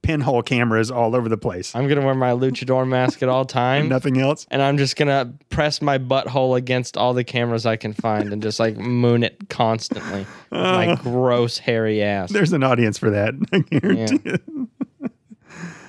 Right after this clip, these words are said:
Speaker 1: So how horrified would you be if I told you that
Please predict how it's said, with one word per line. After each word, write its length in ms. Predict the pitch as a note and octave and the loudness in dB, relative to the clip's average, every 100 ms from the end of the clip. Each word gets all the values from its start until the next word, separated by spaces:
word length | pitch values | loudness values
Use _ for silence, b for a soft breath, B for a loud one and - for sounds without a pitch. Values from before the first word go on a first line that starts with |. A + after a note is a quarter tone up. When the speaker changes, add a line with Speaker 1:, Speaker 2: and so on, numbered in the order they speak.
| B | B
Speaker 1:
So 180 | - D#3+ | -2 0
how 200 | F3+ G3 | 2 2
horrified 580 | F#3+ E3 D#3+ C#3+ C3+ B2+ | 2 2 2 2 0 2
would 180 | A#2 A2 | 0 0
you 100 | A2+ | 0
be 420 | G#2 F#2+ F2 E2 _ _ | 0 0 -2 -8 _ _
if 400 | G#2+ G2+ F#2+ - - | 0 0 -2 -10 -8
I 200 | G#2+ G#2 | -2 -2
told 360 | - A2+ G2+ | 0 0 0
you 340 | G2+ G2 F#2 F2+ F2 | 0 0 0 -4 -4
that 260 | F#2+ F2+ | -4 -4